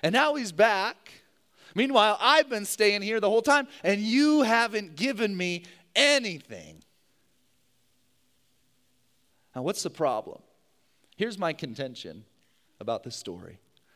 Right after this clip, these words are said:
that the younger brother and the older brother actually had the same problem.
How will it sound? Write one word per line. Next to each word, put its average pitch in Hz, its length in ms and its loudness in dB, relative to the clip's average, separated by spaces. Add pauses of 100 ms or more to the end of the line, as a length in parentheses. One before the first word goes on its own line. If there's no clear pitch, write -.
(360)
that 135 260 -2
the 113 180 -2
younger 170 520 -2
brother 90 540 -10 (640)
and 147 200 -2
the 135 180 -2
older 214 380 6
brother 90 560 -10 (520)
actually 143 680 0 (140)
had 139 200 -4
the 110 80 -8
same 160 380 -2
problem. 90 560 -4